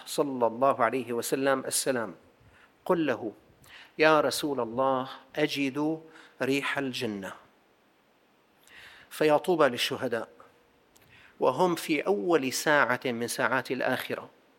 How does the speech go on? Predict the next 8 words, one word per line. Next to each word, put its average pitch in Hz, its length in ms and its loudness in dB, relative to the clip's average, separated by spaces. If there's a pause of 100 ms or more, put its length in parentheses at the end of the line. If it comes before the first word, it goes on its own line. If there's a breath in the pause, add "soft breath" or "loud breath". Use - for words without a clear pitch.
(500 loud breath)
وآخر 160 600 4
ساعة 135 380 2
من 120 180 -4
ساعات 139 360 0
الدنيا 151 480 0
يجدون 139 760 0
ريح 139 300 -2
الجنة. 110 460 -6